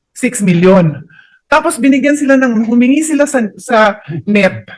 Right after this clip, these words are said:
at binigyan sila ng ninety-three million. From six, nag-jump sa ninety-three. Oh, ang ganda naman nun, di ba? Hindi naman sila humingi ng mas marami.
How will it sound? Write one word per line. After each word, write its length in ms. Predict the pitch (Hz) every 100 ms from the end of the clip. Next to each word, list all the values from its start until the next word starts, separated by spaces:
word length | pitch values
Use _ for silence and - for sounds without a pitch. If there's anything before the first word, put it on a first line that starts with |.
| -
at 160 | 190
binigyan 400 | 190 233 214 226
sila 160 | 233 202
ng 340 | 185 180 - -
ninety-three 880 | 190 202 220 226 - 208 196 190 - -
million. 640 | 151 135 143 160 139 143 - - 104
From 320 | - 339 349
six, 640 | 349 349 370 381 - - _ _
nag-jump 480 | 269 302 214 320 320
sa 160 | - 294
ninety-three. 880 | 294 294 294 262 294 294 226 - - _ _ _ _ -
Oh, 380 | 226 170 -
ang 160 | - 277
ganda 240 | 349 302
naman 240 | 370 349 381
nun, 160 | 392
di 160 | 320 208
ba? 320 | 220 240 - - - -
Hindi 240 | 254 226 226
naman 160 | 214
sila 240 | 202 208 220
humingi 320 | 208 208 196
ng 80 | 196
mas 160 | 202
marami. 640 | 226 247 311 302 202 139